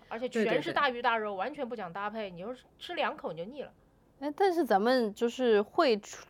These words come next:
Speaker 3: 在除了春节期间吃盆菜吗？
Speaker 1: 就是不会啊。
Speaker 3: 就是那个是一个专门做给春节的菜。
Speaker 2: 不会。
Speaker 1: 有些时候中秋也有哈，在，在广东地区，就是大的节日的时候，并且是很多人一起吃的时候，因为那个菜特别好看。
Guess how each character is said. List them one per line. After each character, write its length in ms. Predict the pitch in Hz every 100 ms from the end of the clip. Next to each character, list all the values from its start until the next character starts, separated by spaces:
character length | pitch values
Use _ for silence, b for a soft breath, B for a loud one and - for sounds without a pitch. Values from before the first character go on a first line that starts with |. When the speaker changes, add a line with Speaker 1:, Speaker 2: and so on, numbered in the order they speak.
| _
Speaker 3:
在 300 | - 247 202
除 500 | - - - 165 208
了 400 | 269 220 175 156
春 280 | - 294 277
节 160 | 170
期 180 | 175 202
间 220 | 214 214
吃 200 | 220 240
盆 280 | 233 175 165
菜 200 | - 175
吗？ 140 | 160 - _ _ _
Speaker 1:
就 100 | 339
是 80 | 302
不 180 | 226 165
会 240 | - 214
啊。 160 | 175 - _ _ -
Speaker 3:
就 120 | 262
是 120 | 294
那 120 | 311
个 80 | 240
是 160 | - 247
一 80 |
个 120 | 190 202
专 180 | 233
门 160 | 233 196 - -
做 160 | 202
给 80 | 160
春 220 | 165 185
节 100 | -
的 140 | 156 139
菜。 180 | 202
Speaker 2:
不 60 | 175
会。 480 | - _ _ - 254
Speaker 1:
有 160 | 226
些 120 | 220 339
时 80 |
候 80 | 294
中 220 | 277 311
秋 240 | 311 320 294
也 160 | 208
有 160 | 190 165
哈， 180 | 175 165
在， 400 | 196 208 185 175
在 220 | 202 196
广 240 | 185 170 165
东 160 | 202
地 140 | 214 185
区， 340 | - 170 165 -
就 140 | 254
是 100 | 240
大 220 | 233 320
的 80 | 240
节 240 | 196 175 196
日 160 | 311
的 100 | 226
时 140 | 170 170
候， 120 | 175
并 140 | 233
且 80 | 202
是 100 | 190
很 200 | 214 175
多 180 | 220 254
人 260 | 185 175
一 60 | 226
起 160 | 208 208
吃 220 | - 202
的 100 | 175
时 120 | 170
候， 140 | 170
因 120 | 185 220
为 60 |
那 80 | 233
个 60 | 226
菜 160 | 240
特 80 | 226
别 100 | 233
好 180 | 220 -
看。 240 | - 220